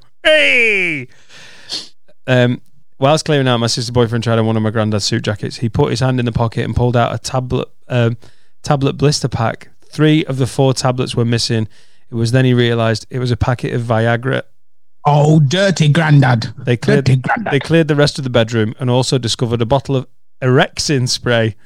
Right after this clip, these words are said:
Speaker 1: It does exactly what it says on the tin. You spray it on and it helps achieve an erection. However,
Speaker 2: Why does it need both?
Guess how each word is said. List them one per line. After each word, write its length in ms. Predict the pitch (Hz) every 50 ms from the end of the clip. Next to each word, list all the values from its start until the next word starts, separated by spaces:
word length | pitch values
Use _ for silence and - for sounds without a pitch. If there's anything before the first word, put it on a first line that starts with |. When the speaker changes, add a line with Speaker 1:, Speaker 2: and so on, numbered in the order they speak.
| - - - - - - - -
Speaker 1:
It 120 | - 123 123
does 160 | 131 120 110
exactly 440 | 120 110 104 135 160 175 - 185 175
what 140 | 160 147 135
it 80 | 117
says 280 | - - 143 147 139 143
on 100 | 139 135
the 80 | 135
tin. 380 | - - - 131 120 113 104 - - -
You 140 | - 127 110
spray 400 | - - - - 147 139 151 151
it 100 | 151 -
on 300 | 131 127 123 120 123 - - -
and 160 | 135 123 127
it 80 | 113 101
helps 280 | 123 127 143 - -
achieve 500 | 127 - - - 131 123 123 123 120 - -
an 120 | - 123
erection. 540 | 120 117 117 113 - - - - 117 107 - - - - - - -
However, 460 | - 120 123 156 165 135 135 113 104 - -
Speaker 2:
Why 140 | - 196 226
does 160 | 226 277 269
it 80 | 277 277
need 220 | 269 262 240 -
both? 420 | - 202 214 302 262 - - -